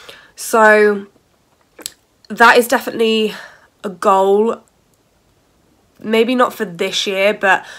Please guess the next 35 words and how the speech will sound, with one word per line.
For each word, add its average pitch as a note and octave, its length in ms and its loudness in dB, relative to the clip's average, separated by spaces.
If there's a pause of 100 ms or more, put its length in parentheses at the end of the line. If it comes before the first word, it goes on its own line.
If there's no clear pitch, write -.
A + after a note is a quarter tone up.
(160)
to - 80 -10
obviously G#3+ 220 -6
start A3 260 -4
saving, F#3+ 920 -4 (600)
and G3+ 220 -2
then F#3+ 280 -2
to - 120 -14
be G3+ 120 -6
able F#3 380 -6
maybe F3+ 500 -6
the E3+ 100 -18
following F3 420 -8
year E3+ 440 -8 (440)
or G3+ 80 -18
the F3 100 -12
year F3 260 -6
after, F3 340 -4
or E3 200 -6
h-, D#3 120 -14
however F#3 320 -6
long G3+ 160 -4
it - 100 -12
takes, - 560 -12 (560)
um, E3+ 360 -10 (760)
to - 180 -8
then E3+ 520 -6 (360)
eventually F3 480 -8
move D#3+ 220 -10
out, D3+ 320 -4 (320)
which - 140 -8
is A3 100 -6
definitely G3+ 380 -4
a F#3+ 60 -4
goal. F3+ 480 0 (760)
Um, F#3 460 0